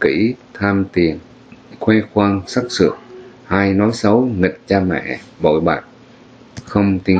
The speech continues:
kính, vô tình, khó hòa thuận, hay phao vu, không tiết độ, dữ tợn, thù người lành, lường thầy, phản bạn,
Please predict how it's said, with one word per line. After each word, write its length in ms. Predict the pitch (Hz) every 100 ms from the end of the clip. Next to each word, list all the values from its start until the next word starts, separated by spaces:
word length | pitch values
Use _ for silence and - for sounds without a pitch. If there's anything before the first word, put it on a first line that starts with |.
| 87
kính, 220 | 104 139 139 - 92
vô 160 | 107 104
tình, 260 | 95 78 69 - - -
khó 160 | 98 117
hòa 300 | 127 92 76
thuận, 300 | 82 62 71 - -
hay 300 | - 101 98
phao 200 | - 95
vu, 300 | 92 98 92 92 -
không 220 | 98 92
tiết 140 | 117 117 -
độ, 240 | 50 - - - - - -
dữ 200 | 85 107
tợn, 320 | 90 57 60 107 -
thù 160 | - 90
người 240 | 85 85
lành, 240 | 82 80 - - - - - - - - -
lường 300 | 95 92 85
thầy, 380 | 90 82 73 - -
phản 280 | 78 104
bạn, 180 | 107 64